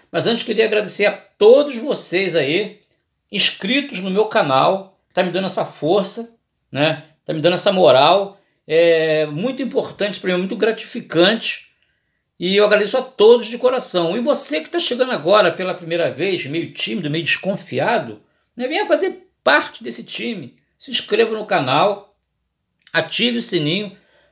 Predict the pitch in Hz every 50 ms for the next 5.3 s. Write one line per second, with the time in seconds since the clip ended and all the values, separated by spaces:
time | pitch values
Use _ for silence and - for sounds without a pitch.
0 | _ - 143 156 165 165 160 - - 170 156 175 175 170 175 160 143 175 170 151
1 | 160 156 151 - _ _ _ - 220 269 - 226 202 170 156 135 127 143 196 208
2 | 180 - - - - 180 165 156 147 151 165 151 - - 170 165 147 - 170 151
3 | 135 120 - 127 147 180 202 196 180 165 - _ _ _ _ _ _ _ _ _
4 | _ 143 143 156 156 151 151 147 147 147 143 135 135 135 127 127 120 117 147 170
5 | 170 - 190 180 180 -